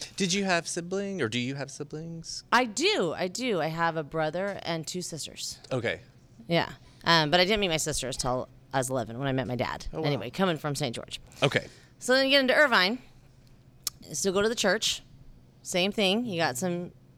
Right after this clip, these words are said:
Speaker 2: few pictures of Jesus, but
Speaker 1: Mm-hmm.
Speaker 2: that's about it. And not a whole lot of art or culture.
Speaker 1: Mm-hmm.
Speaker 2: Um, I think the most art and culture that I saw down there was maybe Laguna Beach,
Speaker 1: Mm-hmm.
Speaker 2: you know, which, you know, they had the,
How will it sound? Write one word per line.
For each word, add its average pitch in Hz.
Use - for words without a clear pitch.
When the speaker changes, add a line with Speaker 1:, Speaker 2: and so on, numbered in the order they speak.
Speaker 2:
few 180
pictures 226
of 226
Jesus, 226
but 101
Speaker 1:
Mm-hmm. 156
Speaker 2:
that's 156
about 185
it. 165
And 202
not 302
a 294
whole 262
lot 226
of 247
art 190
or 196
culture. 117
Speaker 1:
Mm-hmm. 92
Speaker 2:
Um, 170
I 170
think 180
the 190
most 214
art 214
and 175
culture 202
that 175
I 214
saw 160
down 151
there 151
was 160
maybe 160
Laguna 147
Beach, -
Speaker 1:
Mm-hmm. 120
Speaker 2:
you 180
know, 170
which, 165
you 165
know, 156
they 151
had 151
the, 147